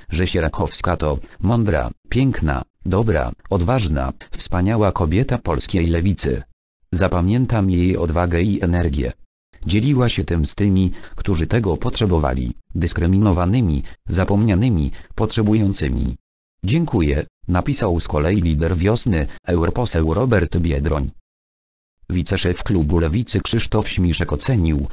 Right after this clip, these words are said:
że Sierakowska była polityczką z krwi i kości, i podkreślał jej feminizm. „Poznałem ją w czasach, kiedy ryzykownym było walczyć o prawa mniejszości, świeckie państwo czy prawa człowieka.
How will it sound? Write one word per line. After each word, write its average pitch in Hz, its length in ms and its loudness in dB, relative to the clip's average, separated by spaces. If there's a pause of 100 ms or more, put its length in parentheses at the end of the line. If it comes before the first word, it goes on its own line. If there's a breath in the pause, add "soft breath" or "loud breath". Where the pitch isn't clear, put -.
(140 loud breath)
że 80 160 0
Sierakowska 80 760 0
była 107 280 0
polityczką 80 680 0
z - 80 -4
krwi 110 440 -2
i - 40 -2
kości, 78 520 -2 (280 loud breath)
i 90 140 2
podkreślał 78 640 0
jej 85 200 2
feminizm. 62 800 0 (500)
„Poznałem 82 640 2
ją 87 160 2
w 69 80 -2
czasach, - 580 -4 (200)
kiedy 92 280 2
ryzykownym 80 680 0
było 113 260 2
walczyć 104 560 0
o 85 80 2
prawa 90 320 0
mniejszości, 87 800 0 (240 loud breath)
świeckie 104 520 -2
państwo 113 460 0
czy 82 220 0
prawa 80 380 0
człowieka. 65 640 -2